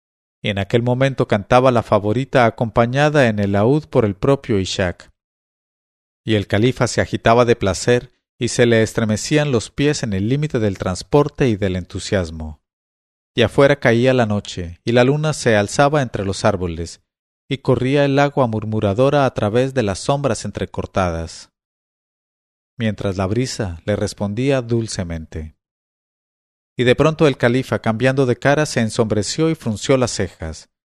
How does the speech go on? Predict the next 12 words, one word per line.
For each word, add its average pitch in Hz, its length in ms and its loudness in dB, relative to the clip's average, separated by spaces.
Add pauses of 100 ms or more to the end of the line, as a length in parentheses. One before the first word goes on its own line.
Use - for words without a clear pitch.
(320)
y 123 120 -2
se - 120 2
desvaneció 104 680 2
toda 147 260 4
su - 140 0
alegría, 90 680 -4 (580)
y 120 100 0
los 117 140 4
pensamientos 131 640 0
de 123 100 2
su - 120 -2
espíritu 151 800 -2